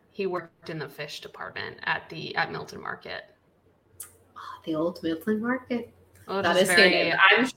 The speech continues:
Speaker 2: sure, did he smell good <laughs> after the shit? 'Cause I
Speaker 1: No.
Speaker 2: can't imagine. Yeah, that would be, oh, that's, like, a rough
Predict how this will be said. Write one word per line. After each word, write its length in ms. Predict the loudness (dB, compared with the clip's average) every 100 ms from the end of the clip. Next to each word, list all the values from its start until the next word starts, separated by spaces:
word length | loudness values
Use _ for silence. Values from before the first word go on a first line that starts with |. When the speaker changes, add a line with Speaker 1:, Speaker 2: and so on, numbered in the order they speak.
| 4
Speaker 2:
sure, 360 | 8 8 8 8
did 180 | 8
he 180 | 8 6
smell 500 | 4 4 6 6 4
good 80 | 4
<laughs> 200 | 2 2
after 520 | 4 4 4 0 2
the 280 | 12 12 12 2
shit? 400 | -4 0 0 0 -8 -20 _ -20 -20 _ -20 -20 _ -20 -8 -4 -4 -4 -8 -8 0 6
'Cause 160 | 8
I 100 | 8
Speaker 1:
No. 60 | 8
Speaker 2:
can't 220 | 8 8
imagine. 680 | 12 12 12 10 6 6 4
Yeah, 500 | 8 10 10 10 8
that 160 | 8 8
would 140 | 8
be, 160 | 8 8
oh, 200 | 8 6
that's, 180 | 6 4
like, 120 | 8
a 80 | 8
rough 500 | 8 8 8 6